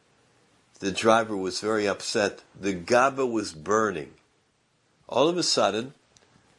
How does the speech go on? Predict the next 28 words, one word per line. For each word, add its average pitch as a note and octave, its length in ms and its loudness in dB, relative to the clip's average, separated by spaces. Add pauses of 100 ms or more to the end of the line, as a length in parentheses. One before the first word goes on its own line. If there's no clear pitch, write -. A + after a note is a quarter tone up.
(140)
one F#3 380 2
woman G#3 540 4 (320)
showed F3 420 4
up F3+ 220 -4
for G3 100 -2
the E3 80 2
shiur. F#3+ 540 2 (1200)
No C3 140 2
men C#3 300 4
that D3+ 240 2
night. E3 380 2 (360)
One D3+ 300 2
woman D#3+ 340 2
showed B2 300 -2
up B2 180 -2
for C3 60 -6
the B2 100 -6
shiur. A#2+ 480 -2 (1600)
Rav A2+ 200 2
Eliyahu C3+ 520 4
said, D#3+ 600 2 (640)
"There's A#2 240 2
somebody D3 440 2
here C#3+ 160 2
to C#3+ 140 -8
listen C#3 360 0
to C3 60 -4
shiur. C#3+ 460 -2